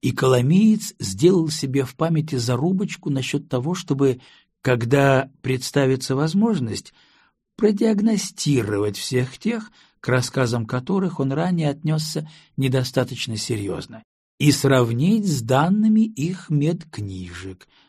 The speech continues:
ну, тех, которые удастся разыскать. «Да, сразу. Э,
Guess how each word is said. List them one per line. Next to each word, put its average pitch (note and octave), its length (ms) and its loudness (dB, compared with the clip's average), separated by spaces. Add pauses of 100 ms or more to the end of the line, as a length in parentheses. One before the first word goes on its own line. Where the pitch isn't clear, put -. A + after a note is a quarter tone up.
ну, - 120 -8
тех, G#2+ 300 -2
которые A2 500 -4 (240)
удастся C#3 520 -2
разыскать. D#3 500 -6 (1120)
«Да, F3+ 540 4
сразу. E3 840 -2 (580)
Э, - 220 -8